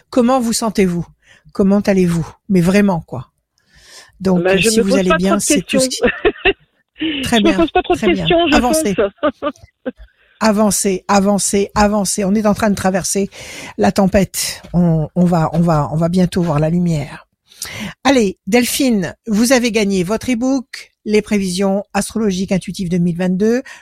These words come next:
Speaker 1: Vous allez les recevoir par email. Et maintenant, vous me donnez, s'il vous plaît, vos six chiffres ou nombres.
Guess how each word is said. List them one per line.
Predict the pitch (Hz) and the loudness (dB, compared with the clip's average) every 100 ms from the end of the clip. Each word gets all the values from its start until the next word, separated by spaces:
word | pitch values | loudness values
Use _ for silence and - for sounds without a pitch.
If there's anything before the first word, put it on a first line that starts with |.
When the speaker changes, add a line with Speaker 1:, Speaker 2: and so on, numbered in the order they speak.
| - | -8
Speaker 1:
Vous | 180 190 208 | 0 2 2
allez | 196 190 | 2 0
les | 185 | -2
recevoir | 185 - 175 160 | -2 -2 -4 -2
par | 165 | -2
email. | 180 185 208 247 262 | 0 2 2 0 -2
Et | 226 | -2
maintenant, | 185 185 202 208 | 0 -2 -2 -2
vous | 190 | 0
me | 180 | 0
donnez, | 180 180 180 | 0 -2 -2
s'il | - 165 | -4 -6
vous | 180 | -4
plaît, | 226 247 - - - - | -2 -4 -6 -20 -14 -4
vos | 170 226 277 | 0 2 0
six | - - 233 | -2 -2 -2
chiffres | - - 277 262 - 202 185 | 0 -2 -2 -2 0 0 2
ou | 185 | 0
nombres. | 185 208 208 160 143 123 | 2 2 0 -4 -6 -8